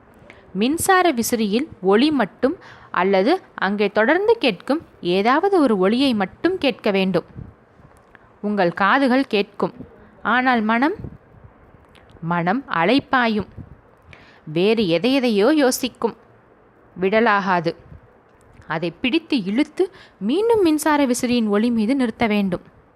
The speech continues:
இப்போதைக்கு காது, மனம் எல்லாம் அதை மட்டுமே கவனிக்க வேண்டும். பயிற்சி இரண்டு. இது உணர்தல் பற்றியது.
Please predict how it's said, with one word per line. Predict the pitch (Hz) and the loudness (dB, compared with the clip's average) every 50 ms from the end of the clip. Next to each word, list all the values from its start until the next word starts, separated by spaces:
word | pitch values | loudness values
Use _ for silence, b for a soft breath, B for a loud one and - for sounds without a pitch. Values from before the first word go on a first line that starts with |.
| _ _ _ _ _ _ _ _ b b b b b b b b | _ _ _ _ _ _ _ _ b b b b b b b b
இப்போதைக்கு | - 185 185 - - 214 214 202 220 233 226 - - 381 480 - - - _ _ - - | -10 -10 -10 -4 -2 0 0 0 0 -2 -2 -2 -2 -2 -2 -2 -10 -20 _ _ -20 -8
காது, | - 202 185 180 190 196 190 233 302 392 381 | -2 0 2 2 2 2 2 2 0 0 -2
மனம் | - 196 170 165 180 220 294 349 - - | -4 -4 -2 0 0 -2 -4 -4 -8 -6
எல்லாம் | 175 175 175 190 190 208 269 330 | -2 0 0 0 2 0 0 -2
அதை | 302 - - 170 170 180 247 269 | -4 -6 -4 -4 -2 0 0 0
மட்டுமே | 285 277 254 - - 208 175 190 240 277 | 0 0 -2 -2 -4 -6 -4 -2 -2 -2
கவனிக்க | 226 208 190 196 202 208 196 - 202 | -2 -2 -2 0 -2 -4 -4 -4 -4
வேண்டும். | 175 175 170 170 175 160 - - - - _ _ _ _ - _ _ _ _ _ - - - _ _ _ _ - - - - - - _ - _ _ _ _ _ _ _ _ _ _ | -2 -2 -2 -2 -2 -4 -6 -8 -20 -20 _ _ _ _ -20 _ _ _ _ _ -20 -20 -20 _ _ _ _ -20 -20 -20 -20 -20 -20 _ -20 _ _ _ _ _ _ _ _ _ _
பயிற்சி | - 180 185 208 226 214 - - - 254 233 | -2 0 0 0 -2 -2 -4 -4 -2 -2 0
இரண்டு. | 170 160 160 214 226 233 190 175 - - - - - - - _ _ - _ _ _ - - - - - - - _ | 0 0 2 2 2 2 0 -2 -6 -8 -20 -20 -20 -20 -20 _ _ -20 _ _ _ -20 -20 -20 -20 -20 -20 -20 _
இது | - 269 294 392 381 | -6 0 0 2 2
உணர்தல் | 311 302 302 311 302 277 302 285 262 | 2 2 2 2 2 2 2 0 2
பற்றியது. | - 214 196 - - 196 185 175 165 151 156 | 0 -4 -4 -2 -4 -2 0 0 -2 -2 -6